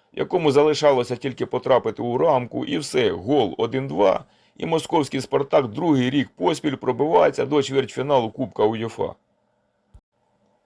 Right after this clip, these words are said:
Але не так сталося, як гадалося. Вісімнадцятирічний талант пробив повз і вище за рамку. Далі витяг з газети «Радянський спорт» від чотирнадцятого грудня тисяча дев'ятсот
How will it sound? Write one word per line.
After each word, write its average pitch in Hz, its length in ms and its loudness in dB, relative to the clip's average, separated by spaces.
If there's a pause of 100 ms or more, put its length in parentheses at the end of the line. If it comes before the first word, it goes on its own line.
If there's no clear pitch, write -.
(140)
Але 208 320 4
не 202 120 2
так 190 220 0
сталося, 170 440 2
як 147 220 4
гадалося. 139 680 0 (480)
Вісімнадцятирічний 156 920 -2
талант 139 500 2
пробив 143 400 -2
повз 139 520 -2 (180)
і 151 80 -2
вище 139 480 0
за 104 160 0
рамку. 85 420 -2 (440)
Далі 170 280 2
витяг 156 460 0
з 101 80 -4
газети 123 340 2
«Радянський 120 500 0
спорт» 160 400 -2 (420)
від 147 340 -6
чотирнадцятого 135 760 2
грудня 135 320 0
тисяча 127 380 -6
дев'ятсот 120 460 -4